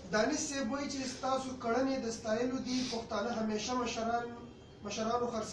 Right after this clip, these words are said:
کړي. د پښتنو لپاره د احمد شاه ابدالي، غازي امان الله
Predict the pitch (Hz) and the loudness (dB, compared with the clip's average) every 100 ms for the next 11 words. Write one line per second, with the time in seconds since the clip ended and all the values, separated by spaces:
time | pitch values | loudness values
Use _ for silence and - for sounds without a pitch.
0 | - 254 262 240 220 214 - 226 247 233 | -4 -4 -2 -2 -2 -4 -2 4 4 4
1 | 233 240 233 214 208 214 247 240 208 214 | 4 4 4 0 -2 -2 0 2 2 2
2 | 214 233 214 202 214 233 208 202 196 | 2 2 2 2 2 0 2 2 2